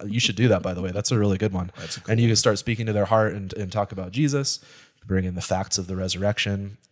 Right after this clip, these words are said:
Speaker 1: um, read books about it, like Pastor Bob was saying. You can learn all the tactics of it, and you should.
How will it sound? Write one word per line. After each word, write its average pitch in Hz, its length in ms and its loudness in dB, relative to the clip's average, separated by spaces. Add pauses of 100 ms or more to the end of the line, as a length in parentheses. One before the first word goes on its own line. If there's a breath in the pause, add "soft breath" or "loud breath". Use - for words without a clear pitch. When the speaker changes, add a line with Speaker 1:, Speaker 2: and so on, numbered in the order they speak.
(100)
Speaker 1:
um, 87 300 -2
read 98 180 2
books - 240 0
about 101 280 2
it, 98 100 -2
like 90 140 -8
Pastor 95 280 -2
Bob 95 220 -6
was 98 120 -2
saying. 101 280 -4 (280 loud breath)
You 151 120 4
can 131 240 6
learn 127 200 4
all 120 120 8
the 98 80 2
tactics - 480 -2
of 139 160 2
it, 165 120 0
and 98 80 -8
you 95 100 -4
should. 139 360 4